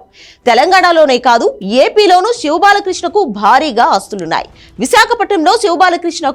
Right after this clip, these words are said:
కుటుంబ సభ్యుల పేరిట ఇరవై తొమ్మిది ప్లాట్లు ఉన్నట్లు గుర్తించారు.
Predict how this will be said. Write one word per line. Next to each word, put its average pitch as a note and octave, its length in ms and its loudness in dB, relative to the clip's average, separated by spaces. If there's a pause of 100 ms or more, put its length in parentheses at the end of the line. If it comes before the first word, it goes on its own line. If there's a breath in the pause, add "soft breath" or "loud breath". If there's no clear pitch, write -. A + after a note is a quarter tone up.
కుటుంబ C4+ 220 -6 (100)
సభ్యుల D#4+ 320 -4
పేరిట D#4 240 -2 (440 loud breath)
ఇరవై G#4 280 2
తొమ్మిది F4 340 -2
ప్లాట్లు C#4 400 -2
ఉన్నట్లు A3+ 320 -10
గుర్తించారు. F#3 500 -8